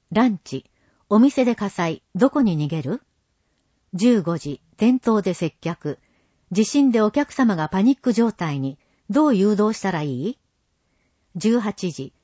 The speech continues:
子供のお迎え、帰宅。電車が止まって帰宅できない、子供が心配。二十一時、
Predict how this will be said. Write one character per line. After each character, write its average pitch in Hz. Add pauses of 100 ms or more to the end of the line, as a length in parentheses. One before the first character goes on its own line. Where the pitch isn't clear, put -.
(200)
子 214
供 254
の 202
お 165
迎 175
え、 139 (120)
帰 -
宅。 160 (560)
電 254
車 262
が 240
止 226
ま 226
っ -
て 214
帰 -
宅 254
で 226
き 240
な 202
い、 127
子 202
供 240
が 226
心 190
配。 151 (920)
二 254
十 233
一 151
時、 135